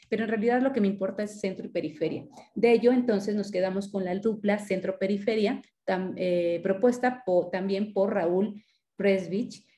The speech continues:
que desde la economía describe un mercado mundial heterogéneo. Y pe-, eh, pero acá lo vamos a utilizar para describir la centralidad del mercado mundial heterogéneo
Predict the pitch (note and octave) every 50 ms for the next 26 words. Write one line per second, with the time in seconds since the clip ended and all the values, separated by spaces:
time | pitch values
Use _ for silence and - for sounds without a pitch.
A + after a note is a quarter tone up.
0 | _ _ - F#3+ F3+ E3+ F3+ F3+ F3 E3 F3+ F3 E3+ E3+ E3+ E3 - F#3 F#3 F#3
1 | F#3+ G#3 A#3+ B3+ C4 A#3+ G#3 G3 G#3 G3+ G3 F#3+ F#3+ - - G#3 G#3 G3 G#3+ G#3+
2 | G#3+ G#3+ G#3 F#3 E3+ G#3 - - G#3 G3+ G3+ G#3 G#3 F#3+ F3 E3+ E3+ E3+ F3 F3
3 | F3+ F#3 F#3 - F3 E3 - - - - - F#3 E3 D3+ - D#3+ - _ _ _
4 | _ _ _ _ - B3 - - A#3+ - - - G3 G3 G3 G#3+ G#3+ A3+ A#3+ A#3+
5 | - B3+ A#3 A#3+ B3 A#3 G#3 F3+ G3 F#3+ G3 G3+ G3+ A3 G#3 - A3 G3 G3+ G3+
6 | G#3+ F#3+ - - - A3 G#3+ G#3 F3+ F3 - - F#3 F#3 F3+ F3+ G3+ B3 - -
7 | - G3+ F#3 G3 - - F#3+ F3+ F#3 F#3 F#3 E3+ F#3 G3+ G#3+ G#3+ G3 G#3 G#3 -
8 | - - F3+ D3 A#2 F3+ F3+ F3 - - F#3+ F#3+ G3 G3+ G3 F#3 F3 F3 F3+ F3+
9 | F3+ F#3+ F#3 - E3+ F3 E3+ - - F3 F#3+ F#3+ F#3 -